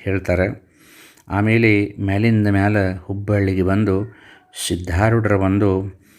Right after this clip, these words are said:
ದರ್ಶನವನ್ನು ಪಡಿತಿದ್ರು. ಅವರು ಸಂಸಾರದೊಳಗಿದ್ದನು ಸಹಿತ ಸಿದ್ಧಾರೂಢರು ಹೇಳಿದಂಗೆ,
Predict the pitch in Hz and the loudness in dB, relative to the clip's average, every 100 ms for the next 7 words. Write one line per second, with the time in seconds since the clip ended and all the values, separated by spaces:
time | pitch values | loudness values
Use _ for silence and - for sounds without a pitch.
0 | _ _ - 90 85 120 117 104 95 95 | _ _ -10 -6 -4 -2 0 0 -2 -2
1 | 104 - 90 95 92 - - - - - | -4 -2 -4 -2 -2 -4 -20 -20 -20 -20
2 | _ - 104 107 104 113 113 95 98 - | _ 0 4 4 4 0 -2 -4 -4 -2
3 | 110 110 107 101 98 98 101 101 101 98 | 0 0 0 -2 -4 -4 -2 -2 0 -2
4 | 110 107 - 92 95 85 104 104 95 90 | -2 -4 -6 -8 -4 0 0 0 -2 -2
5 | 92 92 90 110 117 95 | -2 -2 0 2 2 0